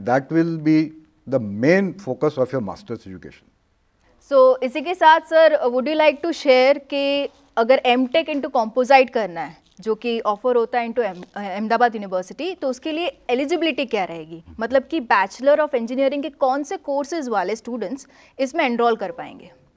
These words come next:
Speaker 1: अ, कंपोजिट्स एक, अ, बहुत ही यूनिक, अ, मटेरियल है,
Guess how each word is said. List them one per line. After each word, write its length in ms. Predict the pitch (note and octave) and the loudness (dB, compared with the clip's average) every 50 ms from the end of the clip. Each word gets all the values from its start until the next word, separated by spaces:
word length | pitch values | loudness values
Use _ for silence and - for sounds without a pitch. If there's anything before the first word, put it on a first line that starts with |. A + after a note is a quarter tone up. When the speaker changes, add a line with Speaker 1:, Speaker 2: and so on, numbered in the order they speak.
| _ _ _ _ _ _ _ _ _ _ _ _ _ _ _ _ - - | _ _ _ _ _ _ _ _ _ _ _ _ _ _ _ _ -10 -8
Speaker 1:
अ, 80 | C3 | -8
कंपोजिट्स 680 | A#2+ - - C#3+ C#3+ D3+ F#3 F3+ E3 G3+ G3 - - E3 | -8 -2 0 0 2 2 2 2 2 2 0 0 0 2
एक, 280 | D#3+ E3+ E3 E3+ - C#3+ | 4 4 4 2 2 4
अ, 200 | C3+ B2+ B2+ A#2 | 6 6 6 4
बहुत 260 | G2+ A2 C3 C#3 - | 2 0 -2 -2 -2
ही 60 | D#3 | -2
यूनिक, 520 | A#2+ A2 A#2 C3+ D3+ D3 - - _ - - _ _ _ _ _ _ _ _ - | -2 0 0 0 0 -2 -4 -14 _ -20 -20 _ _ _ _ _ _ _ _ -8
अ, 40 | A2 | -6
मटेरियल 520 | G#2+ G#2 G#2 G2+ F#2 A2+ A2+ G#2+ G2+ F#2+ | -6 -6 -6 -6 -6 -4 -4 -2 -2 -2
है, 180 | A2+ D3+ E3+ | -2 -4 -6